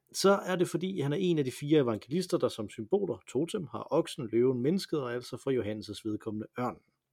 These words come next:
Med hensyn til Loke og hans gaver, Prometheus stjal, stjal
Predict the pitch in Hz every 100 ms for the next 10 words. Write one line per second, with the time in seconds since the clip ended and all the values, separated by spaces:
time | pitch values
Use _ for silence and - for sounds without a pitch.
0 | _ _ - - - - _ 110 113 104
1 | 113 110 110 160 196 220 117 104 101 -
2 | 143 165 208 180 _ _ _ _ - 156
3 | 226 - 175 - - 151 131 - - -
4 | 151 131